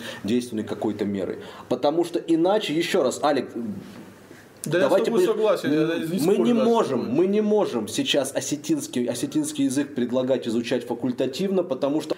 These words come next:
Speaker 1: количество людей, о которых говоришь ты, где престижная компонента это иррациональная в душе, спасибо, что оно есть, да, это количество, какое-то количество людей. Но для прагматиков, вот тех самых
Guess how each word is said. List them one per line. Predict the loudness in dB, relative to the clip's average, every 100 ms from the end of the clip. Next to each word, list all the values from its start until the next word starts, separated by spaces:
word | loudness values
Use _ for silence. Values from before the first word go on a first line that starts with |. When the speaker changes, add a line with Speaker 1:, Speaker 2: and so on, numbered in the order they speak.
| -2
Speaker 1:
количество | 2 2 0 0 2
людей, | 4 2 2
о |
которых | 2 0 0
говоришь | 0 2 2 0 -2
ты, | -4
где | -2 -2
престижная | 0 0 -2 -2 0 0
компонента | 0 -2 0 0 -2 0
это | 0 2 0
иррациональная | 0 0 0 2 0 0 0
в | -2
душе, | -2 -2 -2 -4 -12
спасибо, | -8 -6 -2 0
что | 0 0
оно | 0 0
есть, | -2 -2 0
да, | 0
это | -2
количество, | -2 -2 -2 -6
какое-то | -4
количество | -2 -2 -4
людей. | -2 -4 -6 -12 -14 -10 -2
Но | 2 2 0 0
для | 0 2
прагматиков, | 2 0 2 2 2 -2 -4 -4
вот | -4
тех | -2 -4
самых | -2 -2 -2 -8 -12